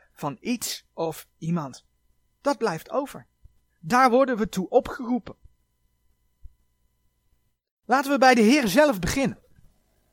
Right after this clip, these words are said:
We lazen in Psalm elf vers vijf dat de Heere de goddeloze en dien die geweld lief heeft, haat. Dat was Psalm elf vers vijf dat we dat gelezen hebben.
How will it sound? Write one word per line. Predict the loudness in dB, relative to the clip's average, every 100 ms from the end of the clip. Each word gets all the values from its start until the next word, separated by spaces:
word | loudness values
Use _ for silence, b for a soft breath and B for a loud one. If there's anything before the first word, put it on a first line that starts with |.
| _ _ _ _ _ _ _ -20 _ _ _ _ _ _ _ _ _ _ _ _ _ _
We | 0
lazen | 2 2 0 0
in | 0
Psalm | 0 2 2 2
elf | 2 0
vers | 0 -8 -4
vijf | -2 -4 -6 -12 -20 _ _ _ _ -20 -20 _ _ _ _ _ _ _ _ -20 -20 -6
dat | -4
de | 0
Heere | 2 2 4 4 4
de | 4 0
goddeloze | 0 -2 2 2 2 0 -2
en | -2
dien | -2 -4 -2
die | -2 -2
geweld | -2 0 0 -2
lief | -2 -2 -2
heeft, | -6 -6 -6 -8
haat. | -16 -10 -6 -6 -8 -14 -20 _ _ _ _ _ _ _ _ _
Dat | -14
was | -14
Psalm | -10 -4 -4 -4
elf | -8 -8
vers | -12 -8
vijf | -4 -4 -6
dat | -16 -16
we | -14
dat | -14
gelezen | -12 -10 -8 -10 -14 -18
hebben. | -20